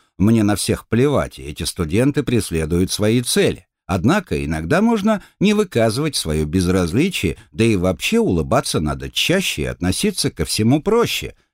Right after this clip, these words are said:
не видеть в каждом встречном шпиона и не давить его угрюмым взглядом убийцы. На что я только пожал плечами и пошел дальше по своим делам.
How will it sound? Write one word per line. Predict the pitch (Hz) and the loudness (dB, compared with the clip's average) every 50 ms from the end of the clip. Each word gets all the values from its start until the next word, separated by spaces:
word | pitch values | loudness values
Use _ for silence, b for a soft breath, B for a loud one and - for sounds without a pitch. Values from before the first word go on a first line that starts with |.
| _ - | _ 0
не | 180 202 220 | 2 2 4
видеть | 226 240 226 170 135 98 - | 4 2 2 2 0 -2 -4
в | - _ | -8 _
каждом | - 127 135 139 117 95 87 98 90 87 | 0 2 2 2 2 2 2 2 2 2
встречном | - - - - 101 110 113 107 - - - 85 80 | 0 0 -2 0 2 2 2 2 0 -2 -2 -2 -2
шпиона | 78 - - - 110 139 185 220 220 214 202 170 B B B B B | -2 -2 -2 0 2 2 4 4 2 2 0 -2 B B B B B
и | 135 143 | 2 4
не | 156 151 131 | 4 4 4
давить | 107 113 110 117 165 208 180 - | 2 2 2 2 0 0 0 -2
его | 151 135 117 107 101 95 | 0 2 2 2 2 2
угрюмым | 87 82 95 95 107 117 120 120 113 | 0 0 0 2 2 2 4 4 2
взглядом | 110 92 82 78 90 82 76 71 78 80 92 | 2 0 0 0 0 0 0 0 0 2 2
убийцы. | 107 117 107 95 85 64 - - - - - _ _ _ _ _ _ _ _ - | 2 2 2 0 -2 -2 -4 -6 -8 -8 -8 _ _ _ _ _ _ _ _ -2
На | - 202 | 0 0
что | 180 - - 254 | 0 0 0 0
я | 233 190 | 0 0
только | - 165 160 143 - 87 | 0 -2 -4 -2 -4 -6
пожал | - - 85 92 92 95 80 67 | -2 0 0 2 2 2 0 -2
плечами | - - 90 107 107 - - - 214 208 196 196 180 170 B B B B | -2 -2 -2 -2 0 0 0 0 0 2 2 0 -2 -4 B B B B
и | - 220 | -4 -2
пошел | 185 202 190 - - 180 165 123 | 0 0 -2 0 2 2 2 0
дальше | 85 71 85 110 151 175 - - 127 | 0 0 0 0 0 0 -2 -6 -8
по | - 76 | -8 -8
своим | 71 - - 65 69 78 92 95 | -8 -6 -4 -2 0 2 2 2
делам. | 76 80 85 69 64 55 50 - - | 2 0 -2 -2 -4 -6 -8 -10 -16